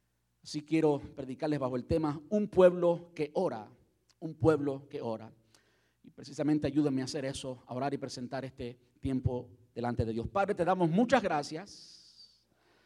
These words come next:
por todo lo que tú nos has permitido disfrutar en esta preciosa mañana, Señor.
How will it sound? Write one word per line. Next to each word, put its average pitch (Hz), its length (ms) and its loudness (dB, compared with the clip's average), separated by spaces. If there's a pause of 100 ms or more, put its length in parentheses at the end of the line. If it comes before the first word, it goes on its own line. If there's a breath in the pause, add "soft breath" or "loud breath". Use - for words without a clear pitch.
(180 soft breath)
por 151 140 0
todo 175 220 4
lo 180 100 2
que 170 100 -4
tú 175 120 -8
nos 170 160 0
has 170 100 4
permitido 156 520 0
disfrutar 147 500 -4
en 143 120 0
esta 147 340 0
preciosa 156 440 -4
mañana, 139 500 0
Señor. 120 460 -12